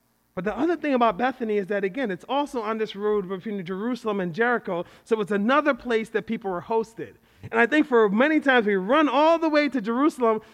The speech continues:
without, again, pointing out Bethpage and Bethany. Why do all the gospel writers point it out? It's because this is a season where Jerusalem was so overflowing that the nearby towns had to house the people.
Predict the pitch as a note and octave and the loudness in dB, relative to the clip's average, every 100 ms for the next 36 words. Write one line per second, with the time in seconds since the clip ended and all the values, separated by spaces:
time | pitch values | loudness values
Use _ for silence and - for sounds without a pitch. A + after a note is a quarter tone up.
0 | - G#3 C4+ D#4+ D4+ B3 G3 D#4 C#4 C#4 | -2 2 6 6 4 0 2 0 0 2
1 | C4+ B3+ A#3 F3+ B3+ B3+ C#4 C#4 A#3+ G#3+ | 2 2 0 2 0 0 0 0 0 0
2 | B3+ C#4+ B3 A3 G#3 - - G3 C4+ D#4+ | 0 0 -2 -2 -6 -14 -6 2 4 6
3 | D4+ C4 B3 D4 D4 C#4 A#3+ G#3+ A#3 C4+ | 2 2 4 6 6 4 2 2 4 4
4 | A3 C4 A3+ B3+ B3+ A#3+ C4+ C4 A#3 C#4+ | 2 0 4 2 2 -2 0 2 4 2
5 | A#3+ F#3 A#3+ A#3 A3 - - _ _ _ | 2 -2 -2 0 -2 -8 -20 _ _ _
6 | A3+ C4+ - A3 G#3 G#3 - B3+ C4 F#3 | 2 2 2 -2 0 -4 -2 0 2 0
7 | F#3+ D#3+ D3 _ _ - G3+ E3+ G3+ G3 | -2 -4 -10 _ _ -2 -2 -2 -2 0
8 | C4 B3+ A#3 G3 - - C#4+ D4+ C4 C4 | 0 2 0 0 -6 0 4 4 4 2
9 | B3 - A#3+ A#3+ A3 E3 C#3 C#3 _ - | 2 0 -2 0 0 -2 -8 -14 _ -8
10 | G#3 G3+ G3 C4 C#4+ A#3+ A#3 A3 - B3+ | -4 -2 -2 2 2 4 2 2 0 0
11 | C4 A#3 F#3+ G#3 G#3+ D3+ G#3+ G3 F3+ D#3 | 2 2 0 -6 -6 -6 -4 -4 -4 -10
12 | D#3+ A#3 A3+ D3 F#2 | -4 -4 -2 -8 -16